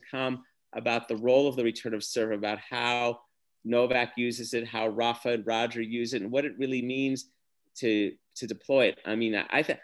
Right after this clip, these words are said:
I think Novak is, is one of the, the best returners, I think, are Novak,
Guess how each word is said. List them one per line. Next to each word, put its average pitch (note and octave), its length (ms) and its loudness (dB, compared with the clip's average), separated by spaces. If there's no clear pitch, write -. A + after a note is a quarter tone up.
I E3+ 100 4
think F#3 120 6
Novak E3 420 4
is, C#3 340 2
is C3 180 -4
one C#3+ 240 4
of E3 60 4
the, A2+ 180 2
the B2+ 100 -4
best E3 260 2
returners, D3+ 400 0
I C3 100 4
think, C3 240 -4
are A2 240 0
Novak, C3+ 460 2